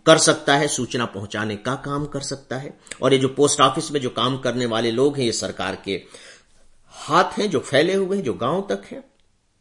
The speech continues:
ये हमारे पास दूसरा बहुत बड़ा infrastructure है।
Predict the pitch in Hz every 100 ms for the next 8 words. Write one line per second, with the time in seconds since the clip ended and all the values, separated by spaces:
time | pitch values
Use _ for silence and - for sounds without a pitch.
0 | _ _ _ _ _ _ _ 120 127 123
1 | 131 151 131 127 196 202 214 190 143 120
2 | 143 127 139 - 127 - 120 - 123 -
3 | 82 110 -